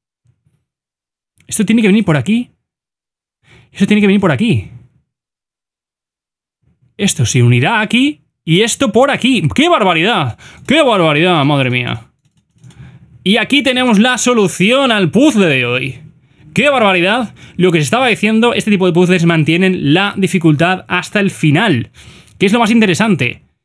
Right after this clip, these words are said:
¡Qué obra de arte! Más de ci-, casi una hora. Vale que hemos estado un ratito para explicar las reglas, quizá ya han sido unos cincuenta minutos de tiempo efectivo de juego, pero qué barbaridad.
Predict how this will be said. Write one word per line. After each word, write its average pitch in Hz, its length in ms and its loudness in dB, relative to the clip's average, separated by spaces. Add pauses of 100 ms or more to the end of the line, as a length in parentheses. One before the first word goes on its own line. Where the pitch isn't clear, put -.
(1000)
¡Qué 262 160 0
obra 311 180 0
de 247 80 0
arte! 240 320 -2
Más 226 300 0
de 294 60 0
ci-, - 220 -10
casi 240 360 0
una 277 200 4
hora. 247 360 -2 (640)
Vale 220 160 -2
que 247 40 -6
hemos 254 120 0
estado 226 180 -2
un 208 60 0
ratito 202 240 -2
para 214 100 0
explicar 165 300 -2
las 165 120 0
reglas, 226 300 -2
quizá 202 240 -2
ya 190 80 0
han 165 80 -2
sido 170 180 0
unos 156 220 0
cincuenta 147 500 0
minutos 185 460 0
de 135 160 0
tiempo 156 260 0
efectivo 127 380 0
de 123 80 2
juego, 190 300 -2
pero 120 160 0
qué 117 100 0
barbaridad. 139 600 -2